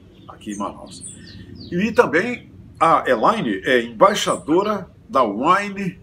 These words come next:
no Amazonas. A Wine é a maior empresa de e-commerce de vinhos no Brasil e a terceira do mundo. Já pensou? Tá vendo? C-,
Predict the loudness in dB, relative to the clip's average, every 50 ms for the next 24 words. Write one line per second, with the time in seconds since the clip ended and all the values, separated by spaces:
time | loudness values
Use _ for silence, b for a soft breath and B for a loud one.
0 | -20 -20 -20 -20 -20 -20 -20 -20 -20 -20 -20 -16 -8 -4 0 0 0 0 0 0
1 | -2 -2 -2 -2 -2 -2 0 -2 -2 -2 -4 -4 -6 -10 b b b b b b
2 | b -2 -2 0 0 2 0 0 0 0 -2 -2 -2 0 0 0 0 0 0 0
3 | 0 0 -2 -4 -6 -8 -8 -10 -12 -6 -4 -2 0 2 2 2 0 0 -2 -2
4 | -2 -2 -2 -2 0 0 0 0 -2 2 2 4 4 4 2 0 -2 -2 -4 -6
5 | -8 -8 -8 -10 -12 -14 -18 -20 -20 -20 -20 -20 -20 -20 -20 -20 -20 -20 -14 -8
6 | -4 -4 -4 -4 -4 -4 -4 -4 -4 -6 -8 -10 -14 -8 -4 -2 -2 0 0 -2
7 | -2 -2 -2 0 0 0 -2 -6 -14 -6 0 2 2 4 2 0 -4 -12 -20 -20
8 | -20 -20 -20 -20 -20 -20 -20 -20 -20 -20 -20 -20 -6 -4 -4 -2 0 -2 -2 -2
9 | -2 -2 0 2 2 2 2 0 -2 -4 -6 -8 -6 -4 -4 -4 -4 -6 -10 -12
10 | -16 -18 -20 -18 -10 -8 -6 -6 -6 -6 -6 -4 -4 -4 -4 -6 -10 -14 -10 -8
11 | -4 -2 0 0 0 -2 -4 -6 -6 -8 -8 -8 -10 -14 -16 -18 -20 -20 -20 -20
12 | -20 -20 -20 -20 -20 -18 -18 -18